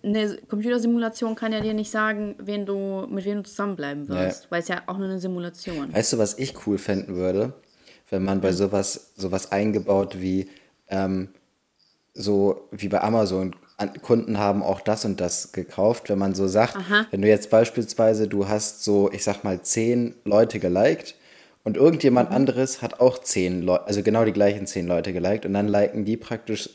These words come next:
Speaker 2: noch eine elfte Person und dann wird einem diese elfte
Speaker 1: Mhm.
Speaker 2: Person sozusagen vorgeschlagen. Weißt du, wie ich meine?
Speaker 1: Mhm, ja. Okay. Aber wenn man ja immer noch se-, auf denselben Typ Mann oder Frau steht, ist auch so voll wack.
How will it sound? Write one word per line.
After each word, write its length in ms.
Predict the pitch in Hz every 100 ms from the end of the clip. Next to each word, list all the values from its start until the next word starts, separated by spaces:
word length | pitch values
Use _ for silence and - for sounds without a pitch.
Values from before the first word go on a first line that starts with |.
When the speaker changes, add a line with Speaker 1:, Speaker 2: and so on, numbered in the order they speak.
| _ _
Speaker 2:
noch 200 | 104 95
eine 120 | 98 107
elfte 260 | 147 143
Person 400 | 135 135 123 117
und 80 | 104
dann 180 | 104 101
wird 140 | 107
einem 160 | 104 95
diese 220 | 98 95
elfte 280 | 107 - 95
Speaker 1:
Mhm. 40 |
Speaker 2:
Person 340 | 110 98 101 95
sozusagen 400 | 90 - 92 90
vorgeschlagen. 720 | 110 101 98 - 82 82 85
Weißt 220 | 92 -
du, 60 | 123
wie 40 |
ich 80 | 117
meine? 320 | 117 120 143 - -
Speaker 1:
Mhm, 680 | 202 185 185 196 196 233 247 -
ja. 480 | 180 170 170 170 185 - _ _ _ _ _ _ 190
Okay. 460 | - 180 175 190 - _ - _ -
Aber 400 | 190 196 190 - 196
wenn 100 | 196
man 120 | 202
ja 60 | 208
immer 140 | 220
noch 200 | 214 208
se-, 200 | 208 208 - _ _ - - _ 226
auf 80 | 196
denselben 440 | 208 202 196 220
Typ 180 | 214 196
Mann 180 | 202 208
oder 160 | 202
Frau 300 | 202 - 185
steht, 240 | 196 214 196
ist 80 | -
auch 140 | 190
so 120 | -
voll 400 | 185 - 185 190 - _ _ 220
wack. 400 | 139 131 -